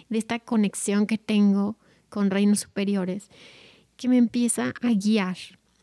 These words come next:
de cómo salir de ahí, de cómo, aunque yo no podía, como una niña de seis años, no es fácil que pueda salir de una situación así,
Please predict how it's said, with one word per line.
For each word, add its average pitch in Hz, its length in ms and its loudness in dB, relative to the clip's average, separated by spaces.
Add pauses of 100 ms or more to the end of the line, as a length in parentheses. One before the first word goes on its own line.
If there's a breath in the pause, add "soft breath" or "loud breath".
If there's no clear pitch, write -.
(480 soft breath)
de 233 200 -2
cómo 233 600 2 (1000)
salir 208 580 -2
de 190 140 -2
ahí, 180 320 -4 (400)
de 220 180 -4
cómo, 226 480 2 (460)
aunque 208 340 0
yo 220 180 0
no 233 240 2 (220)
podía, 208 560 0
como 196 160 0
una 196 100 2
niña 240 220 4
de 233 100 0
seis 214 360 -4
años, 214 360 0 (420 loud breath)
no 220 100 -2
es 220 180 -4
fácil 220 560 -4 (300)
que 214 120 -14
pueda 208 180 -4
salir 214 380 -2
de 240 60 2
una 233 140 2
situación 220 440 -4
así, - 380 -6